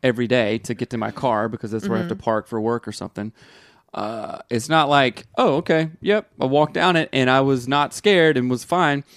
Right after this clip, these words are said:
Speaker 1: No, you're gonna be, you're gonna still be aware
Speaker 2: Mm-hmm.
Speaker 1: of that, and you're gonna work on it. So,
Speaker 2: Right.
Speaker 1: uh, one of the things that I struggle with, and this is funny 'cause this comes up in, uh, coaching clients too, is the,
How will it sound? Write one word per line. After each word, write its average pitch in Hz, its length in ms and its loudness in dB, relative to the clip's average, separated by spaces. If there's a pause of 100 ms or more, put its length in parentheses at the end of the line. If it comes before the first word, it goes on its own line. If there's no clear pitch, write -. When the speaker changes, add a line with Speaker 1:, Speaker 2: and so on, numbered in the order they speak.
(260)
Speaker 1:
No, 156 180 2
you're 131 120 4
gonna 156 140 0
be, 143 160 0 (100)
you're 139 160 -4
gonna 147 240 -2
still - 320 0
be 165 240 0
aware 120 640 2
Speaker 2:
Mm-hmm. 180 400 -4
Speaker 1:
of 101 200 -6
that, 110 360 -2
and 139 100 -4
you're 143 100 -2
gonna 151 140 -2
work 165 240 0
on 107 160 -8
it. - 160 -10
So, 123 480 0
Speaker 2:
Right. - 200 -16
Speaker 1:
uh, - 40 -14
one 151 220 0
of 160 60 2
the 131 140 2 (100)
things 156 320 -2
that 117 100 -2
I 156 160 6
struggle 110 360 0
with, 110 280 0
and 113 300 -6 (240)
this 127 180 -4
is 113 140 -10
funny 127 240 -2
'cause 107 120 -10
this 113 140 -8
comes 117 240 -6
up 117 160 -4
in, 107 380 -10
uh, 104 300 -4
coaching 127 280 -2
clients 110 260 -8
too, 160 300 2 (500)
is 120 600 2 (320)
the, 117 420 0